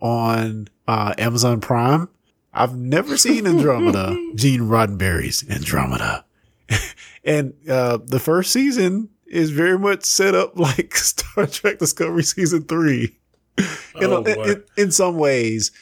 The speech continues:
Speaker 1: So I think it's called the Commonwealth, I think is the name of the main, um, their federation. And in the ve-, this is fir-, first episode, so I'm not spoiling anything. First episode, the Andromeda gets caught in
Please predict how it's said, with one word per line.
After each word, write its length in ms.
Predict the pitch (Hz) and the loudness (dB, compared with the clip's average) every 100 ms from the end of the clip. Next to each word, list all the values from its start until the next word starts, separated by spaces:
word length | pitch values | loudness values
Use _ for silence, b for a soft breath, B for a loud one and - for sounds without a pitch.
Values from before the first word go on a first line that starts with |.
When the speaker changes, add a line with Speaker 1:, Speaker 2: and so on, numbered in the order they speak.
| b | b
Speaker 1:
So 180 | b 156 | b 0
I 40 | 139 | 0
think 140 | 175 | 0
it's 100 | 147 | 2
called 240 | 151 131 | 2 0
the 140 | 110 104 | 0 -2
Commonwealth, 680 | - 127 151 160 175 175 160 | -2 -2 0 2 2 0 -2
I 40 | |
think 140 | 160 | -2
is 100 | 160 | -2
the 80 | 147 | -2
name 300 | 143 143 147 | 0 0 0
of 120 | 143 | 0
the 60 | 131 | -2
main, 800 | 123 120 117 127 131 131 127 123 | -4 -4 -2 0 -2 -4 -6 -4
um, 540 | 117 113 113 107 107 - - | 0 2 2 0 -4 -12 -2
their 180 | 135 135 | 0 0
federation. 720 | 156 143 135 143 143 170 165 _ _ _ _ - | 2 2 2 2 0 -4 -6 _ _ _ _ 0
And 360 | 139 139 135 | 2 2 0
in 140 | 135 131 | 0 0
the 80 | |
ve-, 180 | 127 151 | 0 0
this 180 | 131 120 | 0 -2
is 60 | 110 | -2
fir-, 160 | - - | -8 -4
first 220 | 113 110 | -2 0
episode, 380 | 101 95 92 87 | 0 0 0 0
so 120 | 90 | 0
I'm 60 | 92 | 0
not 160 | 87 85 | 0 -2
spoiling 340 | 87 80 78 | -4 -4 -4
anything. 440 | 76 80 82 82 b b b b b | -6 -4 -4 -6 b b b b b
First 260 | 139 143 | -2 0
episode, 580 | 160 151 139 139 131 127 | 0 0 0 2 2 2
the 120 | 123 | 2
Andromeda 460 | 120 110 127 131 127 | 2 2 2 2 2
gets 240 | 123 120 - | 2 0 -2
caught 540 | - 139 131 123 - | -4 0 2 0 -4
in 120 | - | -8